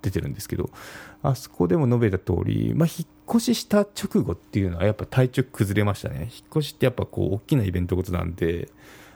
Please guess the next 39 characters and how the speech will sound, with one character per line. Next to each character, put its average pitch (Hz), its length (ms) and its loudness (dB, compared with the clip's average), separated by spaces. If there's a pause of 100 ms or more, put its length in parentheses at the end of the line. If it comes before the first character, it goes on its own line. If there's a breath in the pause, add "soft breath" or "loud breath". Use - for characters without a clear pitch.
(120)
あ 92 160 2
の 87 960 -2
ー、 113 60 2
や 104 60 4
っ - 40 0
ぱ - 180 0
メ 98 180 4
ン 92 80 -2
タ 87 180 -2
ル 85 180 -4
に 85 180 -2
響 131 340 -2
く 135 180 -2
か - 180 2
な 143 340 2
と - 120 0
思 107 100 4
っ - 40 -2
た 98 200 2
ら 92 80 2
や 90 80 2
っ - 20 0
ぱ - 80 -8
響 107 380 2
い 95 40 -4
ち 90 120 -4
ゃ - 40 -2
っ - 20 -20
て、 - 680 -2 (580)
ま 117 180 4
あ、 104 40 0
友 113 260 2
達 120 180 2
と 120 80 4
か 87 100 -2
っ - 20 -18
て - 140 -8
も 90 280 0
う - 60 -10